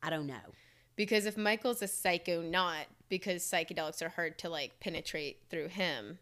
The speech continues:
Speaker 2: and he took a really long time, then would that mean that because Jenny's was so short?
Speaker 1: I don't think so, because his taking a really long time wasn't, like, the medicine taking effect. It was that he was out for that
Speaker 2: Yeah.
Speaker 1: long.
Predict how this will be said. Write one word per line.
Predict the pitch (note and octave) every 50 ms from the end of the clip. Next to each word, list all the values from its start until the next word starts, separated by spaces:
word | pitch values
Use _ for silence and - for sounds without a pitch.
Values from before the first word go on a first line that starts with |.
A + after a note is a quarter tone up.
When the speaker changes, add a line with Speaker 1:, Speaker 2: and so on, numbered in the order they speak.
| _ -
Speaker 2:
and | F3 E3+
he | F3 - G#3+ G#3+
took | G#3 - E3+ D#3+
a | D#3+
really | D3+ D3+ D3 C#3+ C#3
long | B2+ B2+ A#2+ C#3+
time, | - - C#3 G#2+ E2 E2 - F3+ F3+ - _ _
then | - E3+ E3 E3 D#3 D#3
would | F3 E3 D#3+ D#3
that | D#3 C3+ - -
mean | D#3+ D#3 D3+ C#3+ C#3+ C#3
that | C#3 C3 - -
because | - - - D#3 D3+ -
Jenny's | - D#3 D3+ C#3+ C#3 C3+ D3 -
was | D#3+ D#3
so | - - D3 C#3
short? | - - - E3 D3 C3 B2 A#2+ - - - - _ - - - - - - - - - - - - -
Speaker 1:
I | - - - B4+ B4+
don't | G#4+ B3 -
think | - A3+ B3 C4+ -
so, | - - A3 G#3 G3
because | F3+ F#3+ - G#3 G#3 - -
his | - C4+ D#4 -
taking | - - - D4 C#4 - - A3+ G#3
a | E3+
really | D#3+ D3+ E3 F#3 G3 G#3 G3
long | F#3 F3+ E3+ D#3+ D#3+ D3+ D3
time | - - D3 D3 D3 D3+ E3 F3+ G3 G#3+ A3 A3+ A3 A3+ - _
wasn't, | G3+ E3+ F3 G3+ G3+ G#3+ G#3 - G#3+ F#3+ F3 E3+ D#3+ E3 - _ _ _ _ _ _ _ _
like, | - E3 E3 D#3+ - -
the | E3+ D#3+
medicine | D#3+ E3 D#3+ E3+ F3+ - - - D#3 D3+
taking | - - E3+ D#3+ - D#3 C#3+ C#3
effect. | C3 - - F#3+ G3 F#3 D3+ C#3 C3 - - -
It | F#3+ G3+
was | G3+ F3+ - -
that | E3+ C#3+
he | - - - - F#3+ G3 G3 G3
was | F#3+ D#3+ D#3+ D3+ C#3+ C#3+ - - - _ _ -
out | E3 E3+ F3 D#3 A2+ B2+ - - -
for | - - D#3 D3
that | C3+ - E3+ E3+
Speaker 2:
Yeah. | E3+ E3 D#3+ D3 C#3+ C#3+
Speaker 1:
long. | B2 A2+ A#2 B2+